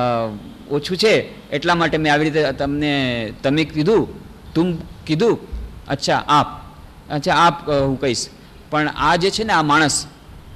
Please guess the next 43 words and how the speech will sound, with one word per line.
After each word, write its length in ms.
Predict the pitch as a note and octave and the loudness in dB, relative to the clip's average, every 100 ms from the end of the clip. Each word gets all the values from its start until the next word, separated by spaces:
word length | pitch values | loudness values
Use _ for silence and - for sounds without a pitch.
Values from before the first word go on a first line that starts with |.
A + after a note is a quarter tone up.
| - - - A#2+ | -20 -20 -16 -2
this 200 | E3+ D#3+ | 0 2
man, 200 | D3+ D#3 G2+ - - - D3 | 2 2 0 -6 -18 -10 -4
ઇંગ્લિશમાં 400 | D#3 E3+ D#3+ C#3+ | 0 0 -2 -2
બોલે, 140 | C3+ | -2
this 320 | B2 E3 - | 0 0 0
man." 200 | E3+ C3+ E2 - - - - | 0 0 -4 -14 -20 -20 -10
ત્યારે 220 | D3 D3+ D3 | -2 -2 0
તરત 180 | E3+ G#3 | 0 0
જ 60 | |
સ્વામીજી, 300 | F3+ D#3+ C#3 | 0 -2 -4
"Just 540 | C3+ - B2+ D#3 G3+ G3 | -6 -8 -2 0 0 2
now 240 | G#3+ A3 | 4 4
you 100 | G3+ | 4
were 200 | G3+ G3+ | 2 2
telling 220 | F3 F#3 | 0 0
that 160 | G3 F#3 | -2 -2
you 120 | D#3+ | -2
don't 200 | D#3+ F#3+ | -2 0
know 120 | F3 | 0
Hindi, 200 | C#3+ D3 | 0 0
now 280 | F3+ D#3 F3 | 0 2 2
I 60 | F3 | 0
understand 240 | F3+ G3+ | -2 -4
you 120 | F3+ | -2
don't 140 | F3+ G#3+ | 0 2
know 120 | G3+ | 2
English 200 | A#3+ B3 | 2 2
also. 200 | E3+ C3+ | 0 0
He 140 | C#3+ | -2
is 60 | F#3 | 2
not 160 | A#3 A3+ | 2 2
a 0 | |
man, 220 | G3+ G#3 | 2 4
he 140 | F#3+ G#3 | 4 4
is 60 | |
a 120 | E3+ | 6
gentleman." 440 | A3+ A#3 C#4 B3 C3 - - - - - - - - - - - - - - - - - | 6 6 6 6 4 -2 -14 -18 -18 -18 -18 -20 -20 -20 -20 -20 -20 -20 -20 -20 -6 0
આ 120 | D#3 | 4
માણસ 340 | D#3 G3+ A3+ | 6 6 4
નથી, 260 | A3+ A3+ A#3+ | 2 2 4
એ 120 | G#3 | 4
સદગ્રસ્ત 560 | F#3+ G3 G3 B3 A#3+ A#3+ | 4 2 6 6 6 2
છે. 460 | G#3+ C3+ - - | 2 2 -2 -12